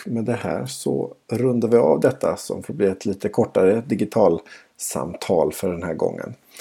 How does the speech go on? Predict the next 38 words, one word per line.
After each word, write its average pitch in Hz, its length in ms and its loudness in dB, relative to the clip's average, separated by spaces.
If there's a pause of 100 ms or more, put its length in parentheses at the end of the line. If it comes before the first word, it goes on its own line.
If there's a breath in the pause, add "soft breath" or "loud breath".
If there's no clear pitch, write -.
(360 loud breath)
Hör 135 160 6
gärna 131 340 6
av 101 240 6
er 90 140 4
med 92 420 -2
kommentarer, 95 580 -2
tankar - 380 -6
och - 80 -6
funderingar 87 600 0
i 92 40 0
Facebookgruppen - 800 -6
Digital 82 420 -4
Samhällskunskap, - 880 -6
och 117 100 0
har 135 180 0
ni 113 100 -2
en 107 60 -6
fråga 90 320 -4
till 73 200 -4
oss, - 140 -4
tveka - 420 -2
inte 104 200 -2
att 85 80 0
höra 87 160 2
av 69 300 0
er. 80 100 0
Det 92 120 -2
går 113 120 2
bra 95 240 4
att 90 80 0
skicka - 380 -4
frågor 90 240 2
på 92 140 -6
mail, 98 360 4
och 85 60 4
adressen - 420 -4
är 85 60 -2
då 82 280 0